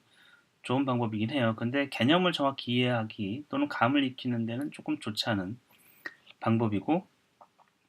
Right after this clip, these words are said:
곱하기도 만약에 계산기를 좀 자유롭게 쓰게 한다고 하면 제 생각에는 이제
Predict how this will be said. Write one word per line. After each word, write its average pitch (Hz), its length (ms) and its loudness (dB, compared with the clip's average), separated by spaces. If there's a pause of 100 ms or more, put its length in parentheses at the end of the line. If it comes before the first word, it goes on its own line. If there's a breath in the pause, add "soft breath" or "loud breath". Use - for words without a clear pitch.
(480 loud breath)
곱하기도 165 500 2
만약에 131 540 2
계산기를 139 580 -2
좀 120 300 -6
자유롭게 120 400 -6
쓰게 151 320 -6
한다고 151 420 0
하면 107 360 0
제 - 120 -8
생각에는 110 560 -4
이제 - 320 -10